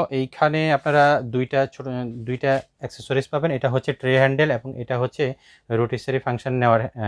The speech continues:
যে স্টিকটা, এটার নেওয়ার হ্যান্ডেল। তো এটা হচ্ছে ট্রে হ্যান্ডেল এবং এটা হচ্ছে রোটিসারি ফাংশন নেওয়ার হ্যান্ডেল। আর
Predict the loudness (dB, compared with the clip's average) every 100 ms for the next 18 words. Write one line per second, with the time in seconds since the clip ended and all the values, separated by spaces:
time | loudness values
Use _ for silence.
0 | -2 -2 -2 -2 -2 -8 -12 -10 -8 -8
1 | -8 -4 0 0 2 0 0 -2 2 2
2 | 0 -4 -2 -2 -6 _ _ _ _ _
3 | _ -4 0 2 2 2 0 0 2 4
4 | 4 2 2 2 2 -2 -4 -2 -2 -2
5 | -4 -6 -6 _ _ _ -6 -6 -2 -4
6 | -4 -6 -2 2 2 2 -2 0 0 -2
7 | _ _ _ _ 2 6 8 6 6 2